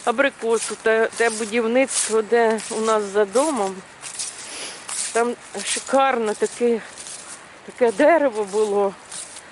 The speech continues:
абрикоси. Кругленька. І вона вже, років їй було багато.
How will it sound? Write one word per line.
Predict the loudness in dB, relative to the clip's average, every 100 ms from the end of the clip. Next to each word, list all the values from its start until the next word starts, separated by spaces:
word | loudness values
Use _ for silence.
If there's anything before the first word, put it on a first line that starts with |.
| -20 -2
абрикоси. | 0 4 2 2 -4 -4 -4 -6 -8 -10 -20 -20 -18 -16 -14 -16 -20 -20 -20 -20 -20 -20 -20 -20 -20 -20 -20 -10
Кругленька. | -2 0 2 4 6 6 4 0 -4 -6 -6 -8 -20 -20 -20 -20 -20 -12
І | -4
вона | 0 4 4
вже, | 4 4 2 2 -8 -20 -20 -20 -8
років | 2 4 4 0 -6 -2
їй | -2
було | 2 4 4
багато. | 4 4 4 4 4 0 -8